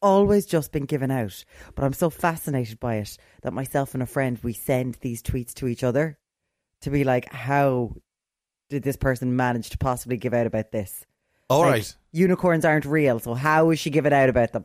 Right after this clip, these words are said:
Speaker 1: What's happening?
Speaker 2: Is this, out of interest, you don't have to tell me who it is, out of interest, is this person's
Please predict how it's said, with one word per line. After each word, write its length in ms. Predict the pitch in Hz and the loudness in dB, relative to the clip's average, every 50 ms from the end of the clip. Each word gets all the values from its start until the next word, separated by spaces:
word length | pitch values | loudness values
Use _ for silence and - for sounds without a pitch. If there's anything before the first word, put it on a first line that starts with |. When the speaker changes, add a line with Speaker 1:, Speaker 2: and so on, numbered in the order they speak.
| _ _ | _ _
Speaker 1:
What's 240 | - 165 180 180 - | 2 2 2 2 2
happening? 420 | - 175 156 - - 113 110 92 - _ _ _ _ _ _ - | 2 0 2 0 0 -2 -4 -6 -8 _ _ _ _ _ _ 0
Speaker 2:
Is 160 | 175 196 175 | 0 2 2
this, 180 | 180 240 240 - - - - | 2 2 0 0 0 0 2
out 100 | 185 220 | 2 2
of 80 | 226 220 | 2 2
interest, 440 | 269 247 - - 196 127 113 - - | 0 0 0 2 2 2 2 2 0
you 60 | 143 | 0
don't 100 | 160 185 | 0 0
have 200 | 185 180 170 156 | 2 2 0 0
to 100 | - 156 | -2 -2
tell 120 | 156 165 156 | 0 0 0
me 80 | 160 | 2
who 140 | 147 156 156 | 2 2 2
it 60 | 151 147 | 4 4
is, 240 | 123 107 95 - - - | 2 2 0 0 0 2
out 100 | 160 175 | 2 2
of 80 | 180 | 2
interest, 320 | 208 208 - 202 175 - - | 0 0 2 0 0 2 2
is 160 | - 185 180 | 0 0 0
this 140 | 220 190 - | -2 -4 -2
person's 580 | - 208 196 196 - - 175 160 147 - - | 0 0 2 2 0 -2 -2 -2 -2 -2 -2